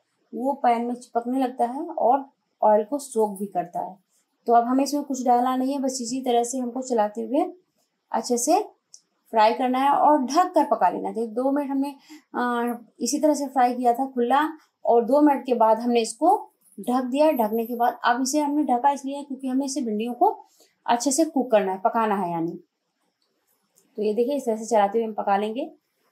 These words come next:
भिंडियों को बहुत आसानी से बन जाती हैं, बहुत tasty और बहुत yummy है,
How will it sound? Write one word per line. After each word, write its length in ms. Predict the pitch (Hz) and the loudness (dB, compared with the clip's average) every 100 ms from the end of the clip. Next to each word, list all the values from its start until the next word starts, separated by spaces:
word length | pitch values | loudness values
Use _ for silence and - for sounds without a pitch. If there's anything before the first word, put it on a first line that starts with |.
| _ _ _ - | _ _ _ -4
भिंडियों 320 | 226 226 254 262 | -2 0 0 0
को 100 | 294 | 0
बहुत 240 | 262 247 | 0 2
आसानी 340 | 226 226 233 | -2 -2 -8
से 100 | 254 | -6
बन 260 | 247 233 254 | -2 0 2
जाती 300 | 262 247 262 | 2 2 2
हैं, 120 | 269 | 0
बहुत 360 | 233 240 294 285 | 0 0 -2 0
tasty 300 | 254 233 277 | -6 -2 -2
और 140 | 214 202 | -2 -2
बहुत 220 | 233 254 | -4 -2
yummy 320 | 247 220 240 | -2 -2 -2
है, 160 | 269 | -4